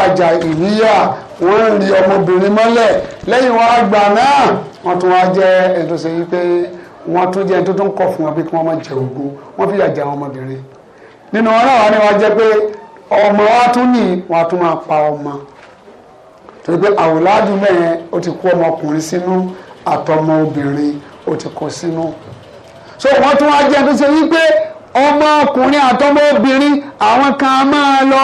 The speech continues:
sọ pé, "A pa wọ́n ni o, nítorí kí ni o?" Nítorí òṣì. Lọ́wọ́ bíi khashiyata imlak. Imlak yẹn ń pè ní fakir, ní máa ní amúlakọ̀, ó dó lò sí.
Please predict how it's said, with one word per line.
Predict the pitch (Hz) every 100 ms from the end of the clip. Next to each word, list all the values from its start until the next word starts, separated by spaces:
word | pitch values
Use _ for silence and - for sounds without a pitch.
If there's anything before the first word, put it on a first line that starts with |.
| 247
sọ | 269 247
pé, | 294
"A | 269 294 302
pa | - 240
wọ́n | 269 269
ni | 247 262
o, | 262 247 240 -
nítorí | 226 330 320 294 302 254
kí | 302
ni | 294
o?" | 285 269
Nítorí | 254 220 214 240
òṣì. | 226 - 151 - - - - -
Lọ́wọ́ | 190 220
bíi | 202 175 - -
khashiyata | - 262 - 214 220 214 190
imlak. | 190 185 220 202 - - - - - - - - - - - - - - -
Imlak | - 170 185 254 -
yẹn | 214 226
ń | 226
pè | 233
ní | 196
fakir, | 190 233 233 240
ní | 226
máa | 247
ní | 240 240
amúlakọ̀, | 247 240 240 226 214 208 185
ó | 190 214
dó | 196
lò | 196 175
sí. | -